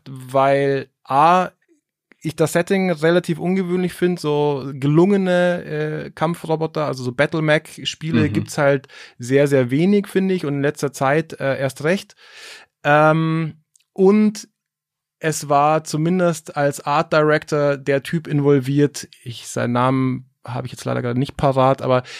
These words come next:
Speaker 1: der auch für die Metal Gear Solid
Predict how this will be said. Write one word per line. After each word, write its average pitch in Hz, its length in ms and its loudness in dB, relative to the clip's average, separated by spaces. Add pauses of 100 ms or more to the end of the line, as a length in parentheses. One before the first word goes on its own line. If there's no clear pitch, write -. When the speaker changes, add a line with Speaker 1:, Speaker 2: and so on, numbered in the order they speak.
(160)
Speaker 1:
der 135 280 4
auch 147 300 4
für 139 520 4
die 135 240 0
Metal 131 280 4
Gear 127 200 2
Solid 120 560 2